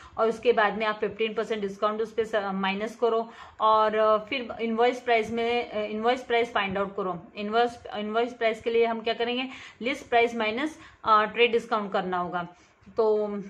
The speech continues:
step by step करेंगे तो आपको कॉन्सेप्ट वैसे भी समझ में आ ही जाएगा, कोई, अ, प्रॉब्लम होने वाली नहीं है। तो let's, अ, start with this।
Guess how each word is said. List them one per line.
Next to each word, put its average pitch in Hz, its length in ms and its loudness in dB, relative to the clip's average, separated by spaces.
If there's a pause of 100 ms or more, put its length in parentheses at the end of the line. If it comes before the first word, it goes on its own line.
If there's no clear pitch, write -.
(240)
step 226 280 0
by 254 180 0
step 262 260 -4
करेंगे 247 340 0
तो 269 120 -6
आपको 247 320 0
कॉन्सेप्ट 226 440 -4
वैसे 208 360 -2
भी 233 80 -4
समझ 202 280 -8
में 208 120 -6
आ 190 60 -2
ही 196 120 -4
जाएगा, 196 340 -4
कोई, 208 200 -6
अ, 196 240 -4
प्रॉब्लम 190 440 -6
होने 190 220 -8
वाली 202 240 -8
नहीं 202 160 -10
है। 226 80 -8
तो 226 140 -6
let's, 196 440 -8
अ, 185 340 -4
start 202 600 -4
with 202 180 -4
this। 294 140 -4